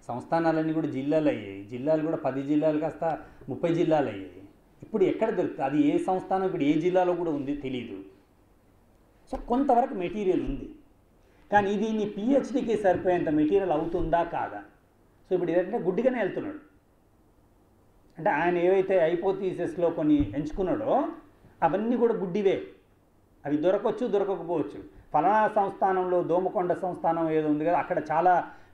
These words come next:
material ఉంది, ఫలానా ఆయన ఉన్నాడు, వీళ్ళని ఉన్నారు, ఉన్నారు, ఉన్నారు, ఉన్నారని తెలుస్తుంది. అక్కడ పోతే ఆయన ఉన్నాడో లేదో కూడా తెలియదు కదా, ఆయన బతుకున్నాడో లేదో కూడా తెలియదు. So ఇట్లాంటప్పుడు మనం హైపోథీసిస్‌ను మార్చుకునే అవకాశం కూడా ఉంది. కొంచెం దూరం వెళ్ళాం,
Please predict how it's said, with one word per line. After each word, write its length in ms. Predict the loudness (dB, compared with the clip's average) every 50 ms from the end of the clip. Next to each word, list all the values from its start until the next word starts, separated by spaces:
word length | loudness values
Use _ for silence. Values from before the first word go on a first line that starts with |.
| -2
material 440 | 0 0 0 2 2 2 2 2 2
ఉంది, 420 | -2 -4 -4 -4 -6 -6 -8 -10 -16 -18 _ -2
ఫలానా 280 | 2 4 4 4 4 2
ఆయన 100 | 2 2
ఉన్నాడు, 320 | 0 0 2 2 4 4 4
వీళ్ళని 460 | 4 4 2 0 0 0 0 0 0 -2
ఉన్నారు, 360 | -4 0 2 2 2 2 2 0
ఉన్నారు, 260 | -2 0 2 2 2 2
ఉన్నారు, 340 | 0 0 0 2 2 2
ఉన్నారని 400 | 2 2 2 2 2 2 2 2
తెలుస్తుంది. 440 | 2 2 0 0 -2 -4 -4 -4 -2
అక్కడ 160 | -2 -2 0 0
పోతే 160 | 2 2 2
ఆయన 100 | 0 0
ఉన్నాడో 280 | -2 -2 0 2 2 2
లేదో 220 | 2 0 0 0
కూడా 140 | 0 0 -2
తెలియదు 300 | -4 -4 -6 -8 -12 -16 -20 _ _ _ _ _ _ _ _ _ _ _ _ _ _ _ _ -2
కదా, 120 | -2 0 0 -2 -4 -6 -6
ఆయన 120 | -4 -2
బతుకున్నాడో 520 | 0 0 -2 0 -2 -2 -2 0 0 2
లేదో 200 | 2 2 2 2
కూడా 180 | 2 0 0 0
తెలియదు. 320 | -4 -4 -4 -4 -4 -6 -12 -18 -20 _ -20 -20 -20 _ _ -6
So 80 | -6
ఇట్లాంటప్పుడు 560 | -4 -4 -2 -2 -2 -2 -4 -4 -4 -6 -6
మనం 300 | -4 -4 -4 -4 -4 -6 -8
హైపోథీసిస్‌ను 720 | -8 -10 -10 -8 -8 -8 -8 -8 -12 -16 -16 -16 -12 -10
మార్చుకునే 460 | -10 -8 -10 -10 -12 -12 -12 -10 -10
అవకాశం 440 | -8 -10 -8 -6 -6 -6 -6 -8 -10
కూడా 160 | -10 -10 -10
ఉంది. 200 | -10 -12 -14 -18 -20 -20 _ _ _ _ _ _ -20 -20 -20 -18 -16
కొంచెం 260 | -16 -14 -14 -10 -6
దూరం 160 | -4 -4 -2
వెళ్ళాం, 320 | -2 -2 -2 -2 -2 -4